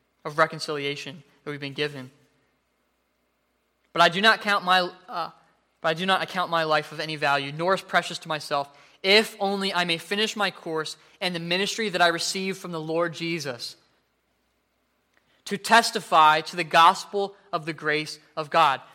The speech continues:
We are all witnesses of this grace of God. We are all rebellious sinners who've been saved by grace. We are witnesses and examples of the magnificent stones being turned to life. We are the temple of God, commissioned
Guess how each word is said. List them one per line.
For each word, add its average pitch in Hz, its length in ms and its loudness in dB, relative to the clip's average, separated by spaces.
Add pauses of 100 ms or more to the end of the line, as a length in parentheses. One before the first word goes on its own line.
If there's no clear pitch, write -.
We 180 120 0
are 175 180 2
all 175 340 6
witnesses 156 480 -10
of 147 140 -8
this 151 160 -10
grace 147 320 -6
of 147 100 -10
God. 139 340 -2
We 147 60 -10
are 156 120 -4
all 165 300 4
rebellious 151 360 0
sinners 151 260 -10
who've 147 100 -12
been 143 120 -14
saved 143 500 -8 (200)
by 143 120 0
grace. 143 420 -4 (220)
We 160 160 -2
are 147 180 4 (140)
witnesses 151 540 -6
and 156 160 -10
examples 151 720 -4 (240)
of 151 120 -8
the 165 60 -4
magnificent 160 640 -2 (260)
stones 185 580 2
being 151 180 -8
turned 151 280 -10
to 156 80 -10
life. 147 540 -4 (1400)
We 196 160 4
are 190 160 10
the 180 80 0
temple 180 520 -4 (120)
of 160 160 -6
God, 147 320 2
commissioned 165 800 -6